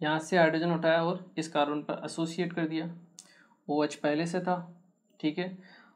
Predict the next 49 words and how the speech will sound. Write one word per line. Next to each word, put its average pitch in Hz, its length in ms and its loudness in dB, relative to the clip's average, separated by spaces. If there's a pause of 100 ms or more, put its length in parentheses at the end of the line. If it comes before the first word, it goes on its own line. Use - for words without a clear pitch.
(120)
और 143 120 -2
double 151 240 4
bond 170 220 0
यहाँ 156 140 0
से 175 140 -4
shift 170 260 -8
कर 156 80 -2
दिया 151 180 0
यहाँ 202 240 2
पर, - 240 -10 (340)
ठीक 180 180 -4
है। 185 120 -4
तो 170 140 -2
ये 180 220 4
और 202 140 8
ये 190 120 6
तो 190 140 4
आपका 175 300 2
same 160 320 -2
बन 151 140 -4
चुका 147 200 -4
है, 147 100 -2
D 156 140 -4
glucose, 143 480 -8 (580)
ये 165 120 4
और 190 280 0 (140)
ये। - 200 -10 (560)
हम 180 120 0
क्या 202 140 4
करें, 196 220 2
एच 165 180 2
को 196 120 0
यहाँ 165 240 2
नहीं 175 120 2
लगाएं 151 280 -2
और 147 300 -4
एच 151 140 -4
को 180 100 -4
लगा 143 220 2
देते 151 240 -4
हैं 202 220 -6 (180)
इस 156 180 -8
तरफ, - 340 -12 (2250)
तो 147 60 -6
ये 151 140 0
हो 139 160 0
जाए 147 260 -4 (680)
ओ 139 180 -8
एच, - 240 -12